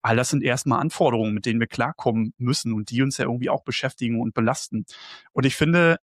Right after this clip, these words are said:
Anforderungen steigen auf der einen Seite, ähm, aber was nicht unbedingt steigt, was nicht in Unternehmen unbedingt steigt und was vielleicht auch gesellschaftlich nicht unbedingt steigt,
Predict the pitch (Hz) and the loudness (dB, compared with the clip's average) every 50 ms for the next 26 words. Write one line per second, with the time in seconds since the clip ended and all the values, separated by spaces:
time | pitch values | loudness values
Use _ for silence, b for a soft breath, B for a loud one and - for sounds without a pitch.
0 | _ _ - 175 214 226 - - 196 190 208 202 190 180 180 175 160 - - - | _ _ 0 0 0 0 2 4 4 6 6 4 4 2 2 0 0 -2 0 0
1 | 123 113 123 139 139 135 113 110 107 - - - - 120 113 113 113 113 110 113 | 2 2 4 4 4 4 4 4 2 0 -2 -2 0 2 2 2 2 2 2 2
2 | 113 113 113 - 143 143 175 202 - b b b b b _ - 120 117 117 117 | 2 2 2 2 2 2 2 0 -2 b b b b b _ -2 0 2 2 4
3 | 117 120 - - 131 120 135 127 147 - - - 160 180 - - - 151 147 135 | 2 2 2 2 2 2 4 2 2 0 2 2 2 2 2 2 2 2 4 4
4 | 131 127 117 120 110 - - - - - - 139 123 - - - 120 113 - - | 4 4 4 2 2 -2 -2 -2 0 0 0 -2 -4 -10 -4 -2 0 0 0 2
5 | - 131 143 - - - _ 143 123 117 117 117 120 - - 170 185 185 147 143 | 4 4 2 2 -2 -6 _ 2 4 6 6 4 4 4 4 4 4 4 4 4
6 | 143 143 143 143 139 135 135 135 127 131 131 - - - 127 120 127 127 - 120 | 4 4 4 2 2 2 2 2 2 0 -2 -2 -2 0 0 0 0 0 -2 -4
7 | 110 104 - - 120 - - - 117 107 - - - - 113 113 117 123 - 151 | -4 -4 -2 -4 -4 -4 -2 -4 -4 -4 -4 -4 -2 -2 2 2 2 2 2 0
8 | - - 131 131 - 131 123 139 127 120 123 123 120 120 - - 120 117 120 127 | 0 0 -4 -2 -2 -4 -2 -2 0 0 0 0 0 -2 -2 0 0 0 0 0